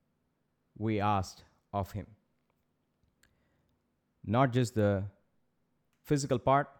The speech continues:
focused on nutrition, focused on lifestyle, started eating like an adult,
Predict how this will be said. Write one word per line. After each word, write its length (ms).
focused 300
on 120
nutrition, 420
focused 380
on 120
lifestyle, 560
started 500
eating 260
like 160
an 80
adult, 400